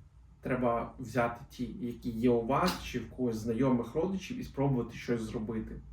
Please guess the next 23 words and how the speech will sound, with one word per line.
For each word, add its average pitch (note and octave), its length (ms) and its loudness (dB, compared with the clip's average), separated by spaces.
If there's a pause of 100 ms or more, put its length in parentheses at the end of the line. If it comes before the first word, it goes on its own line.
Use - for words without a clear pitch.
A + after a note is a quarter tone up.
(1000)
Друге, C#3+ 480 4
після B2+ 360 -2
того, D3+ 260 0
як C3 180 -2
ви C3 60 2
зробите, C3+ 560 0
ви B2 160 2
зрозумієте, B2+ 720 0
чи - 220 -12
це C#3+ 140 0
вам C3 200 0
підходить, C3 520 -4
чи B2+ 140 -4
не A#2+ 80 -2
підходить, C3+ 580 -2
чи B2 120 -6
зможете C3+ 500 2
ви A#2 120 -4
це A#2 260 -2
опанувати, A2+ 680 -4
чи - 180 -8
не A#2+ 100 0
зможете. A2+ 520 0